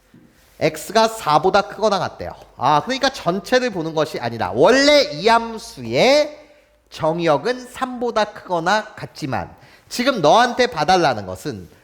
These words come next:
나야 정의역에 제한을 둔 거지 사보다 크거나 같을 때 이 여기에만 주목해줘라고 한 거야.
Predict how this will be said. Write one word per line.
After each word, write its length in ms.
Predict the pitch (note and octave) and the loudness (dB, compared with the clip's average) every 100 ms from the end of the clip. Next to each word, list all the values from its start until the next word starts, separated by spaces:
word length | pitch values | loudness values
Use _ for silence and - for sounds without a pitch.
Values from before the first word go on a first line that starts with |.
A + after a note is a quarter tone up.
| - | 0
나야 720 | F#3+ B3+ B3 G#2+ - - - | 4 4 2 0 -6 -18 -20
정의역에 580 | - E3+ F#3 A3+ A3+ A3 | -6 0 2 2 2 0
제한을 380 | A3 E3+ E3 E3 | 0 0 0 -2
둔 160 | C#3+ A2+ | -6 -6
거지 340 | A2+ A#3 B3+ - _ | -4 -6 -10 -16 _
사보다 640 | _ - D3+ D3+ D#3+ G#3 A3 | _ -2 0 0 2 0 -2
크거나 540 | - - B3+ B3 B3 | -12 -4 -2 0 -2
같을 420 | - D#3+ - F#3 | -2 -8 -4 -4
때 220 | F#3 B2 A2+ | -2 -2 -4
이 180 | F3+ A3 | -4 2
여기에만 680 | A#3+ A#3+ B3+ C4 C4 B3+ | 2 2 -2 0 0 -2
주목해줘라고 1400 | - - A#3 B3 - A3+ F3+ - A3+ C#4 C#4 A#3+ C3 A#2+ A#2 | -6 -4 -2 -2 0 0 0 2 4 4 2 0 -2 -2 -6
한 140 | G#2 | -10
거야. 200 | E2 F2 | -12 -12